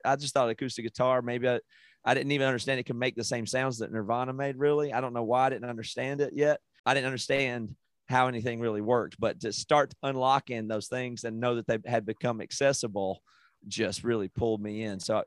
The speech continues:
the whole journey for me has always been, like, the, uh, the discovery of understanding,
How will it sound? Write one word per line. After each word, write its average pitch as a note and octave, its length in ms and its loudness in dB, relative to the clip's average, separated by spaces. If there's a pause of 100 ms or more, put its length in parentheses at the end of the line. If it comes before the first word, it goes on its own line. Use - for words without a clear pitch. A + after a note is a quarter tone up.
the G#2+ 100 -2
whole C#3 400 2 (580)
journey D3 320 2
for A#2 120 -6
me A#2 100 -6
has A2+ 120 -2
always B2+ 260 2
been, A2 260 -4
like, G#2+ 240 -4
the, G2+ 300 -4
uh, F#2+ 300 -4 (480)
the A2 100 -4
discovery C3 580 2
of A#2+ 100 2
understanding, A#2+ 1080 0